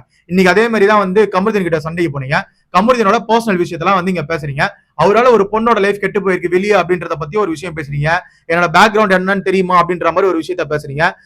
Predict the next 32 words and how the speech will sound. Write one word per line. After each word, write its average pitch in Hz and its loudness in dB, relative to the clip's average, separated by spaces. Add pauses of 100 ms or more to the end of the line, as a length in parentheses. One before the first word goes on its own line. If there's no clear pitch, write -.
(120)
அதுக்கப்புறம் 190 2
"வி 233 -2
ஜே 233 2
பார்வதி 180 2
வந்து 170 -4
என்கிட்ட 185 -2
ஒரு 185 0
விஷயம் 180 -4
சொல்லியிருக்கா, 160 0 (240)
அதை 185 4
நான் 190 4
வந்து 196 2
வி 226 -2
ஜே 220 -2
எஸ் 190 2
கிட்ட 170 -4
வந்து 180 -2
சனிக்கிழமை 185 -2
சொல்றேன், 160 -2
உன்னை 156 -2
கோத்து 208 -2
வரையரு, 156 2 (280)
நீ 170 -6
மாட்டு 202 2
வெடி" 185 4
அப்படின்ற 165 0
மாதிரிலாம் 165 2
வந்து 233 0
நீங்க 208 -4
ஒரு 180 -2
டோன்ல 202 0
பேசும்போது, 143 -6